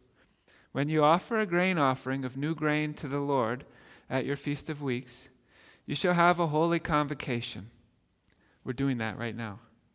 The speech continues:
"You shall not do any ordinary work, but offer a burnt offering with a pleasing aroma to the Lord."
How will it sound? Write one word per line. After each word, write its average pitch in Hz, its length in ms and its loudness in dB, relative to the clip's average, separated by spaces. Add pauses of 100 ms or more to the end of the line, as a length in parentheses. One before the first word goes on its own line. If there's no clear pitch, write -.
(640)
"You 139 100 -2
shall 135 200 0
not 135 180 0
do 165 140 0
any 175 180 2
ordinary 170 460 2
work, 143 480 -2 (1000)
but 135 140 2
offer 175 400 6
a 170 40 2
burnt 175 340 0
offering 117 520 -2 (1000)
with 120 160 -6
a 127 60 -6
pleasing 143 480 0
aroma 131 340 -2
to 123 160 -10
the 120 100 -8
Lord." 107 380 -8